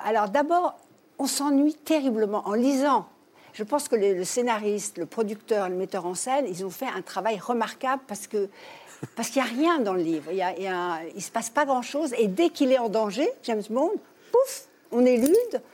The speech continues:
et on le retrouve dans un hôpital en train de se faire soigner, dans un train en train de partir. Et il a une espèce de, de, de propension magique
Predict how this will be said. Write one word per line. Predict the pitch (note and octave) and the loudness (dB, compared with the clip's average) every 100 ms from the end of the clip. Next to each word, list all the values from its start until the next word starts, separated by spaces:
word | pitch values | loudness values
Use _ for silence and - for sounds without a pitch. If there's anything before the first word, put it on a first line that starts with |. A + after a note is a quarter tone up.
| - - | -16 -2
et | |
on | B3+ | 0
le | A#3 | 2
retrouve | A#3 A3+ B3+ | 2 0 -4
dans | G#3 F#3+ | -4 -4
un | F#3+ | -4
hôpital | F3 F3 G3 G3 G#3+ | -4 -4 2 2 2
en | F3+ | -2
train | - F#3 | -6 -6
de | E3+ | -6
se | E3 | -8
faire | F3 - | -10 -8
soigner, | F3+ E3+ F3+ G#3+ B3+ B3 B3 | -6 -6 -2 2 4 6 4
dans | G#3+ F#3 | 0 -2
un | G3 | -4
train | F3+ - G#3 | -6 -4 -4
en | F#3 | -4
train | - | -8
de | F3+ | -8
partir. | F3+ - D4+ - - - - - - - | -8 -6 -6 -6 -18 -20 -20 -20 -6 2
Et | A#3 A3 - - - C4 | 2 2 -8 -20 -8 0
il | C#4 C#4+ | 2 4
a | C4 | 2
une | B3 | 0
espèce | - D4+ A3+ | -2 -4 0
de, | G#3+ | -2
de, | F3+ F#3+ | 0 -2
de | F3+ | -4
propension | F3+ - C#4 C4+ - B3 A3+ | -8 -8 -4 -2 -4 -4 0
magique | A#3+ C4 G#3+ D#4 - | 0 0 -2 -4 -2